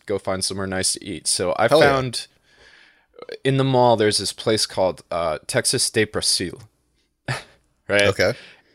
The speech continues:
Speaker 1: And it was a Tex-, Texas slash Brazilian steakhouse. And I was like, "Ooh, this sounds fucking fancy." Um, so we, we go in there, and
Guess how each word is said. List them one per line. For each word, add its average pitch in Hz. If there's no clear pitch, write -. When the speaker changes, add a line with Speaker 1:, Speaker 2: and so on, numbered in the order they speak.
Speaker 1:
And 117
it 117
was 117
a 107
Tex-, -
Texas 131
slash 113
Brazilian 95
steakhouse. -
And 98
I -
was 92
like, 82
"Ooh, -
this -
sounds -
fucking -
fancy." -
Um, 98
so 123
we, 120
we 110
go 127
in 147
there, 101
and 98